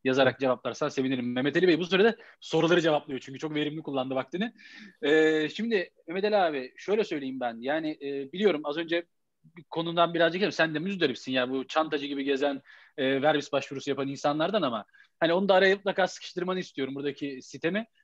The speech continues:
Ama farklı bir konu daha var. Lanet bir konu var. Yani, e, yani en son, e, Microsoft bile hani Türkiye'ye yatırım yapmayı çekti kendini, e, Yunanistan'a yaptı. Kısacası, e,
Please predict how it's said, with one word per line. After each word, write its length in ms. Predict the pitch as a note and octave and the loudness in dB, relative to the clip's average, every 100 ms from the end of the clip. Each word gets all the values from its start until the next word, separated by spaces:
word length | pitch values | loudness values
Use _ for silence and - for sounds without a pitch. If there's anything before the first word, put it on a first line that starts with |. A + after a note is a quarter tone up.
| _ | _
Ama 180 | A3 G#3+ | 2 2
farklı 320 | - F3 G3+ | 2 -2 -2
bir 60 | G3+ | -4
konu 180 | G3 | 0
daha 180 | G3 G3+ | 2 4
var. 160 | F3 E3 _ _ _ | 2 0 _ _ _
Lanet 500 | C3 A#2+ D3 A3 G#3 | -10 -4 -2 -2 -6
bir 60 | C#3+ | -12
konu 220 | B2 A#2 | -12 -8
var. 160 | A#2 A2+ | -6 -4
Yani, 400 | C#3+ E3 D#3 C3+ _ _ | -2 -2 -4 -8 _ _
e, 80 | D3+ | -6
yani 580 | D3 D3 D3 D3 F3 D3+ | -4 -2 -2 0 0 0
en 120 | G3+ | -2
son, 300 | G3 F#3+ F#3+ - _ _ _ | -2 -2 -4 -8 _ _ _
e, 300 | - D3 D#3 | -2 2 2
Microsoft 580 | D#3 E3 F3 - F3+ - | 0 -6 -8 -4 -4 -4
bile 300 | D#3 F3 E3+ - | -2 0 0 -4
hani 200 | D3 C#3 | -8 -6
Türkiye'ye 420 | - D3+ - D3+ | -8 -10 -2 0
yatırım 320 | D#3 D3+ D#3 | 0 -2 -4
yapmayı 520 | D#3 C#3+ C#3+ C#3+ D#3 D3+ C#3+ C3+ | -4 -4 -4 -2 -2 -6 -14 -10
çekti 260 | - D3+ C3+ | -6 -6 -2
kendini, 480 | C3+ B2 C#3 E3+ - | 0 0 -2 -4 -4
e, 80 | C#3 | -2
Yunanistan'a 540 | C3+ C#3+ C#3 - A#2 | 0 0 -2 -4 -4
yaptı. 400 | G#2+ - - F3 - - - - _ | -4 -4 0 0 0 -20 -20 -20 _
Kısacası, 520 | - F3 D#3+ E3 E3 E3 D#3+ D3 | 0 4 4 4 4 4 4 0
e, 380 | C3+ C3+ C3+ | 2 4 4